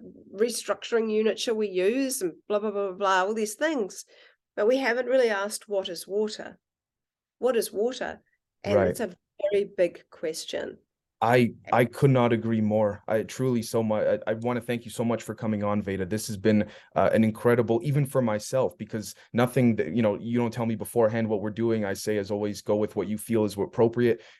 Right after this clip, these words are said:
Speaker 2: And this has been an incredible, incredible time, uh, recording this as well. So I wanna thank you very much. And I wanna encourage everyone, uh, in my audience, whether members and when this goes public, uh, to please check out Veda's masterclass, her work,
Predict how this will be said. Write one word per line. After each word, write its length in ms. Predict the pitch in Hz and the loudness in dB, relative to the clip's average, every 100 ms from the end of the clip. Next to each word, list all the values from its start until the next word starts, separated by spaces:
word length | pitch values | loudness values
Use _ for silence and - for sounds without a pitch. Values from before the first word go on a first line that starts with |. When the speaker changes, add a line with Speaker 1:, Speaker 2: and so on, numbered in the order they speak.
| - | -6
Speaker 2:
And 260 | 101 104 - | -2 -2 -2
this 240 | 98 120 | -4 -2
has 100 | 120 | -4
been 320 | 104 110 107 - - | 0 2 0 -2 -2
an 120 | 110 | -2
incredible, 640 | 110 107 120 120 117 110 107 | -4 -6 -2 0 0 -2 -4
incredible 460 | 101 - 107 95 | -2 0 0 0
time, 400 | 101 104 98 90 - - - | -8 -6 -6 -6 -10 -12 -2
uh, 280 | 98 95 82 95 | 2 2 0 -2
recording 440 | 110 - 117 113 | -4 4 4 4
this 160 | 104 - | 0 -6
as 100 | 92 | -2
well. 240 | 95 101 | 2 2
So 320 | 87 - 95 - - _ - | 0 -2 -2 -2 -16 _ -2
I 140 | 113 | 0
wanna 220 | 123 135 | 2 0
thank 260 | 123 139 139 | 0 -4 -4
you 60 | |
very 200 | 123 120 | -2 0
much. 260 | 113 131 - | 0 -2 -2
And 80 | 120 | -2
I 60 | |
wanna 220 | 113 117 117 | -2 -2 -4
encourage 420 | 113 131 135 120 | -4 -4 -2 -2
everyone, 440 | 117 117 117 113 - | -2 -2 -2 -2 -2
uh, 140 | 110 | -4
in 100 | 110 | -2
my 140 | 110 107 | -2 -2
audience, 400 | 104 107 110 - | -2 -2 -6 -2
whether 240 | 110 104 | 0 0
members 480 | 101 117 123 127 120 | -2 -2 -2 -2 -4
and 220 | - 113 | -6 -4
when 200 | 104 107 | -2 0
this 160 | 107 - | -2 -4
goes 220 | 101 98 | -6 -8
public, 520 | - 117 117 113 - - - - 90 | 0 2 4 2 0 -20 -20 -6 0
uh, 220 | 98 98 | 2 2
to 240 | - 113 104 | -2 -4 -4
please 340 | - 123 120 | -2 -2 -2
check 220 | - 110 110 | 0 4 6
out 180 | 98 | 4
Veda's 280 | 95 104 98 | 2 -2 -2
masterclass, 720 | 104 107 110 110 - 110 104 | 0 0 -2 -8 0 0 0
her 140 | - 98 | -4 -4
work, 420 | 101 127 123 | 0 0 0